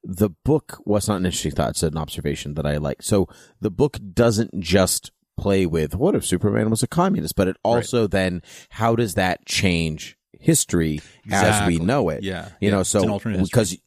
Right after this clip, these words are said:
Speaker 1: 'cause you said you start with Eisenhower, but then, you know, we have a presidential election in six-, in sixty where Nixon wins
Speaker 2: Right.
Speaker 1: instead of Kennedy, and then so we see Kennedy later. It's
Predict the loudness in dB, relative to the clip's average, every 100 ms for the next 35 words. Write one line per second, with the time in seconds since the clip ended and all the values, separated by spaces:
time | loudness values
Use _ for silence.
0 | 0 0 2 0 0 0 0 0 0 0
1 | 0 0 -2 -2 2 2 2 0 0 0
2 | -2 _ -20 _ -20 -2 0 2 2 2
3 | 0 0 0 0 2 0 -2 -12 _ -10
4 | -4 0 2 2 -2 -2 0 0 0 0
5 | -2 -2 -2 -2 -4 -6 -2 -2 0 0
6 | -2 0 0 2 0 0 0 0 -2 -2
7 | -4 -6 -6 -8 -8 -12 -10 -4 -2 0
8 | 2 2 0 0 0 0 0 -2 -2 -2
9 | -2 -2 0 0 0 -2 -2 0 0 0
10 | 0 0 -8 -6 -2 -2